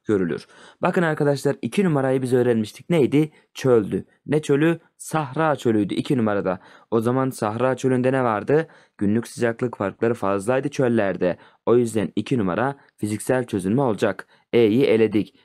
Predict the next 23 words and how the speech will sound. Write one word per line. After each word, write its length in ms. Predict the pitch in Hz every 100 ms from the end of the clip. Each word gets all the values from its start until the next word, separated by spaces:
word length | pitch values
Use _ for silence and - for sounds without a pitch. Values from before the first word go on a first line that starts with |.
| -
Fiziksel 420 | 104 98 - 107
ufalanmada 640 | 101 101 90 85 85 131 - _ -
başka 280 | 110 -
neyi 180 | 117 95
eledik? 440 | 87 87 139 135 _ _ -
C'yi 340 | 123 104 117
eledik. 760 | - 98 95 92 95 95 90 - - -
Peki 380 | 143 147 143 139 _ _ _
fiziksel 500 | - 95 98 - 147 -
ufalanma 440 | 113 123 123 123
için 320 | 117 117 107
bir 320 | 117 120 - -
çöl 280 | - 117 127
dedik. 240 | 117 147 - _ -
Başka 320 | 101 - 165
karasal 640 | - 101 98 101 135 143 -
alanlar 520 | 110 104 98 98 92
dedik. 280 | 90 80 - _ -
Bakın 300 | 101 117 104
dört 220 | 110 107
numarayı 300 | 110 110 107
görüyor 260 | 107 120 160
musunuz? 360 | 135 117 117